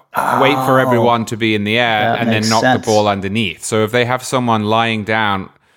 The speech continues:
Speaker 1: uh, with his hands, of course, towards the goal, 'cause if they hit his hands, it would be a
Speaker 2: Right.
Speaker 1: penalty kick, which is discreet from a free kick, uh,
Speaker 2: Ah.
Speaker 1: then he'll stop the ball with his body.
Speaker 2: I've actually learned something on this podcast. Wow. All right.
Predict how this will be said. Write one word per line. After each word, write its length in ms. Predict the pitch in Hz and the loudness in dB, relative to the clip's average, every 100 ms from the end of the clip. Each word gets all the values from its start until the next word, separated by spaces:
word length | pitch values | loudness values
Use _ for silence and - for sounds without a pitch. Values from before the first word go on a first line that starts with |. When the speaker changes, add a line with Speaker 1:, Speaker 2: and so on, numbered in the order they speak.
| _ _ _ _ _ 113 | _ _ _ _ _ -18
Speaker 1:
uh, 180 | - | -16
with 360 | 127 107 98 - | -4 -4 -4 -10
his 300 | 113 101 - | -6 -6 -6
hands, 560 | 117 120 110 92 85 85 | -4 -2 -2 -4 -8 -14
of 120 | - | -8
course, 240 | 104 95 | -6 -6
towards 320 | - 101 92 - | -6 -6 -6 -6
the 80 | |
goal, 200 | 98 95 | -2 -2
'cause 160 | 85 87 | -2 -8
if 60 | 87 | -8
they 80 | 95 | -6
hit 160 | 101 | -6
his 120 | 90 107 | -8 -6
hands, 220 | 95 80 | -6 -6
it 60 | 67 | -10
would 80 | |
be 100 | 85 | -8
a 60 | 85 | -8
Speaker 2:
Right. 120 | - | -6
Speaker 1:
penalty 360 | 82 90 87 90 | -4 -4 -4 -12
kick, 300 | 82 71 - - | -10 -10 -12 -16
which 120 | 92 | -14
is 140 | 82 | -14
discreet 320 | - - 92 - | -14 -10 -10 -10
from 140 | 82 | -14
a 40 | 78 | -8
free 220 | 135 127 | -4 -4
kick, 360 | - 92 - _ 117 | -2 -4 -6 _ -12
uh, 40 | |
Speaker 2:
Ah. 1120 | 127 135 175 165 147 120 101 95 - - - - | -10 -10 -8 -4 -2 -2 -4 -8 -12 -14 -16 -10
Speaker 1:
then 100 | 95 | -6
he'll 100 | 92 | -6
stop 220 | - 90 | -4 -4
the 80 | 92 | -2
ball 140 | 101 | -2
with 80 | 98 | -2
his 100 | 92 | -2
body. 260 | 107 98 - - _ _ _ _ _ _ _ _ | -2 -2 -4 -16 _ _ _ _ _ _ _ _
Speaker 2:
I've 160 | 127 120 | -4 0
actually 320 | 135 139 127 | 0 0 -2
learned 320 | 113 131 139 | 2 2 2
something 380 | 139 113 117 107 | 0 -2 0 -2
on 160 | 107 101 | -2 -4
this 100 | - | -4
podcast. 580 | 110 120 120 - - 113 | -2 -2 -4 -12 -14 -6
Wow. 280 | 113 - - _ _ _ _ _ _ | -6 -6 -12 _ _ _ _ _ _
All 80 | 131 | -6
right. 180 | 170 | -6